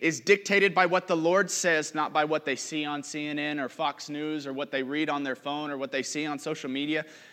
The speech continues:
That has no weight in their day or in their life in any way, shape, and form. They are dictated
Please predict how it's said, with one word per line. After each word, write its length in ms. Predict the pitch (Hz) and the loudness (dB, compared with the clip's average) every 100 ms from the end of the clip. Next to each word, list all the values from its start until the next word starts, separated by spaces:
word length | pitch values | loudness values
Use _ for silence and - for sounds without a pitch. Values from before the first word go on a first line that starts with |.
| _ | _
That 200 | 160 160 | 4 6
has 200 | 165 139 | 4 0
no 180 | 147 160 | 0 -2
weight 320 | 151 165 147 | 2 2 2
in 180 | 131 143 | -2 -2
their 120 | 143 | -2
day 340 | 131 147 165 160 - - | 2 2 2 -2 -14 -6
or 180 | 135 143 | 0 2
in 140 | 156 | 2
their 180 | 160 160 | 2 4
life 340 | 156 151 156 151 | 4 4 4 2
in 120 | 139 | 0
any 200 | 147 160 | -2 -2
way, 140 | 147 | -2
shape, 300 | 143 156 143 | -4 -6 -6
and 100 | 135 | -8
form. 240 | - 156 143 | -6 -4 0
They 140 | 143 | 2
are 80 | 139 | 2
dictated 500 | 147 156 160 151 | 0 -4 -2 -2